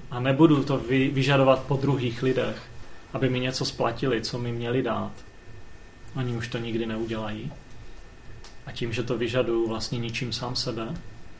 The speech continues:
Eh, odpuštění, to rozhodnutí, já ponesu tu bolest, já zaplatím,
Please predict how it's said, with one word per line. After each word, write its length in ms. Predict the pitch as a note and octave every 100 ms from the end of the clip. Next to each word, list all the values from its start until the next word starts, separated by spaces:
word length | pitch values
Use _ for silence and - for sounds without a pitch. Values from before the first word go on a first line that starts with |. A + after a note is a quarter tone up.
| - - - - - - - - - - - - - - - - - - - - - - - - - - - - -
Eh, 500 | C3+ C3 B2 A#2+ A#2 B2 - - - - - - - - - -
odpuštění, 840 | - C3+ - - - D3 C#3 C#3 C3+
to 140 | B2+
rozhodnutí, 640 | C3+ A#2+ C3+ C#3 C3 C3
já 200 | B2+ B2
ponesu 380 | C3+ D#3 C#3 -
tu 100 | -
bolest, 540 | C#3 C3 A#2+ A#2 - - - - - - - - - - - - - -
já 200 | B2+ C#3+
zaplatím, 840 | C#3+ C3+ B2+ A#2+ A#2 A2+ A#2 C3